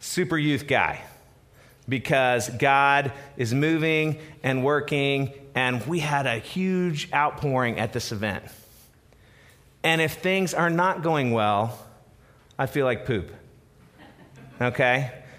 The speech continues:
Quite honestly, I am discouraged.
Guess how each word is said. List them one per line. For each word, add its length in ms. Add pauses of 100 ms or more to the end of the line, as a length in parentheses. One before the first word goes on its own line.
(120)
Quite 200
honestly, 500
I 200
am 340
discouraged. 840